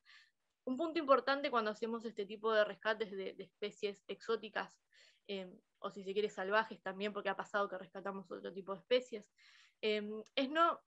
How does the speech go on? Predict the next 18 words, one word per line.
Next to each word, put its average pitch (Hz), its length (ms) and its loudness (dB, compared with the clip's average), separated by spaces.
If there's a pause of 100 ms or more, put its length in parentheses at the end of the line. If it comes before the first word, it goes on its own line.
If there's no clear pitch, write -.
(760)
rescatarlos, 233 800 6
no 254 180 6
directamente 220 460 4
abrir 214 180 4
la 226 100 8
jaula 233 320 6
y 220 40 4
que 208 100 -6
se 208 140 -2
vayan. 196 440 2 (220)
¿Qué 247 100 6
ha 254 80 6
pasado? 254 300 0
Que 233 100 2
personal 226 400 -6
policial 233 400 2
lo 254 120 8
hace 262 400 6